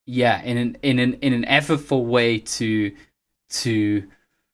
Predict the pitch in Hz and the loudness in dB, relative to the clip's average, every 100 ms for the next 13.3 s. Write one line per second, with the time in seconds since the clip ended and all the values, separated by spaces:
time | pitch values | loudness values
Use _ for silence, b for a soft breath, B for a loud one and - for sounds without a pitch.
0 | _ _ _ _ _ _ _ - - - | _ _ _ _ _ _ _ -8 -6 2
1 | 151 170 - 143 117 - 139 131 - 127 | 4 4 6 4 4 4 4 4 4 4
2 | 120 98 104 107 107 120 139 107 113 113 | 4 0 -4 -4 -6 2 2 2 0 -2
3 | 113 110 - 110 - 117 - 117 113 120 | -4 -6 -6 -8 -6 -6 -2 -2 -2 -2
4 | 123 120 117 127 143 131 101 95 - 110 | 0 2 4 4 4 0 -2 -4 -6 -6
5 | 104 107 - 107 104 98 104 104 92 101 | -6 -6 -6 -6 -6 -6 -6 -6 -8 -8
6 | 117 117 113 107 107 127 151 98 98 - | -6 -4 -2 2 4 4 2 -2 -8 -8
7 | 104 95 95 92 117 110 110 - 143 147 | -8 -8 -8 -8 -6 -4 -6 -2 0 0
8 | 104 95 92 98 90 98 104 107 127 110 | -2 -4 -8 -8 -8 -8 -6 -2 -2 2
9 | 117 127 113 110 - 117 95 98 104 - | 4 4 2 -4 -4 -6 -4 -8 -10 -4
10 | 113 92 92 101 101 98 95 107 107 104 | -4 -4 -8 -6 -4 -4 -4 -8 -6 -6
11 | 98 98 - 107 104 - _ B B _ | -4 -6 -2 -2 -4 -16 _ B B _
12 | 117 104 101 95 - _ _ _ - 123 | -6 -4 -4 -8 -14 _ _ _ -8 -4
13 | 104 95 - | -2 -4 -12